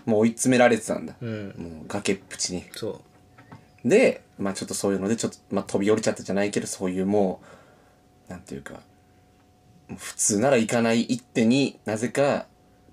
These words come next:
Speaker 1: 多分無意識のうちに手がいっちゃった感じなんだよ、
Speaker 2: そうそうそう。
Speaker 1: 多分ね。で、それがまあ、要は向こう的には決め手になったわけね。
Speaker 2: そう。多分嬉しかったと思うよ、そいつは。いやー、本当にかわいそうだね。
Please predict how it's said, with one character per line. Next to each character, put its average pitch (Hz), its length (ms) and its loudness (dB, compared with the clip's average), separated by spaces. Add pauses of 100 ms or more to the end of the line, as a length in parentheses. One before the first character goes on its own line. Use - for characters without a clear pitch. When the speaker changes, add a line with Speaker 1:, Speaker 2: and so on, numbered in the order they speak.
(240)
Speaker 1:
多 110 60 -6
分 95 120 -2
無 110 120 4
意 127 40 2
識 135 120 -2
の 123 80 4
う - 40 -2
ち 156 100 0
に 147 60 -2
手 120 120 0
が 104 60 2
い 98 60 2
っ - 60 -8
ち - 100 -4
ゃ - 20 0
っ 92 40 -2
た - 80 -8
感 92 180 -6
じ 92 80 -6
な 92 80 0
ん 85 40 -4
だ 78 60 -6
よ、 110 100 -6
Speaker 2:
そ - 0 -
う - 20 -8
そ 92 60 -8
う - 40 -8
そ 80 80 -8
う。 - 20 -4
Speaker 1:
多 - 0 -
分 127 80 0
ね。 180 60 -6 (1160)
で、 - 80 -4
そ 170 140 2
れ 160 140 6
が 151 120 6
ま 151 160 6
あ、 117 40 8
要 120 120 8
は 107 80 6
向 104 140 0
こ 113 160 6
う 110 80 4
的 123 120 0
に 135 60 2
は 131 60 2
決 - 180 -4
め 98 120 2
手 98 120 0
に 95 60 0
な 95 80 0
っ - 60 -10
た - 120 -6
わ - 80 -6
け - 60 -14
ね。 151 240 -2
Speaker 2:
そ 120 100 -6
う。 101 120 -8 (640)
多 - 60 -16
分 - 40 -20 (240)
嬉 104 100 -10
し - 40 -10
か 123 100 -10
っ - 20 -12
た - 100 -16
と 127 100 -12
思 131 100 -6
う 135 60 -6
よ、 131 120 -8
そ - 120 -16
い 104 40 -16
つ - 140 -20
は。 - 100 -18 (1200)
い 139 60 -8
や 127 280 -8
ー、 127 40 -10
本 143 280 -4
当 147 120 -8
に 139 80 -4
か 131 100 -10
わ 131 80 -6
い - 20 -10
そ 139 120 -6
う - 40 -2
だ 95 80 -6
ね。 98 140 -12